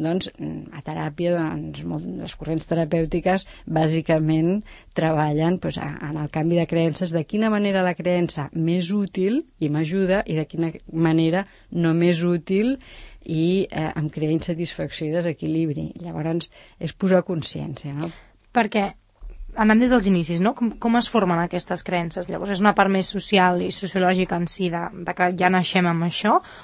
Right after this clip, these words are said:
Speaker 2: o també ens les creem una mica nosaltres? Pregunto.
Speaker 1: A veure, les creences, diguem-ne que nosaltres quan som petits, eh, som com esponges que absorbim, no? Absorbim, eh, tot el que passa, no? Estem aprenent,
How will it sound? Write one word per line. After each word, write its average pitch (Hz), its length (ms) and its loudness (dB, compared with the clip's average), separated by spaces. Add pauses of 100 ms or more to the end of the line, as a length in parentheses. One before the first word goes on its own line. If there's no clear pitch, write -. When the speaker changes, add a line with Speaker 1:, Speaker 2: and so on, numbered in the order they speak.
(100)
Speaker 2:
o 240 140 -2
també 240 240 6
ens 240 120 2
les 226 140 0
creem 190 200 2
una 180 120 2
mica 175 180 -4
nosaltres? - 640 -8
Pregunto. 185 420 0 (720)
Speaker 1:
A 175 80 4
veure, 175 320 4
les 170 240 0
creences, 202 800 2
diguem-ne 180 460 -2
que 180 100 -2
nosaltres 170 400 -2
quan 180 240 -2
som 175 240 -2
petits, - 920 -4 (200)
eh, 165 720 -12
som 165 240 -8
com 170 160 -2
esponges 170 800 -4
que 156 160 -8
absorbim, 165 800 -6 (420)
no? 151 380 -10
Absorbim, 165 840 -4
eh, 151 640 -10 (880)
tot 196 240 -4
el 190 80 -2
que 160 160 -2
passa, 156 360 -8
no? 165 280 -8
Estem 165 240 -6
aprenent, 165 640 -4